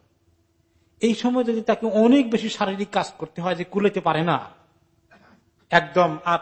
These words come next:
নয় মাস দ-, সময় চলে আসে, এই সময় তাকে অনেক ভারী ভারী কাজ করতে হয়, এগুলো সেফ তার জন্যে?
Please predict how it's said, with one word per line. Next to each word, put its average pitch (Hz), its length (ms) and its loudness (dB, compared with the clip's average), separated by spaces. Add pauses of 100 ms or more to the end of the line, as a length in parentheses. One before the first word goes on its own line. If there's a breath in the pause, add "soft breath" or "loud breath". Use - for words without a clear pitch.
নয় 160 160 -2
মাস 165 180 0
দ-, 147 760 -8
সময় 170 280 -10
চলে 156 220 -8
আসে, 151 200 -10
এই 214 140 -2
সময় 202 240 -4
তাকে 190 320 -6 (300 soft breath)
অনেক 175 240 0
ভারী 202 260 2
ভারী 202 200 0
কাজ 180 240 -2
করতে 170 260 -8
হয়, 147 80 -2
এগুলো 165 180 0
সেফ 202 380 4
তার 226 160 6
জন্যে? 196 340 2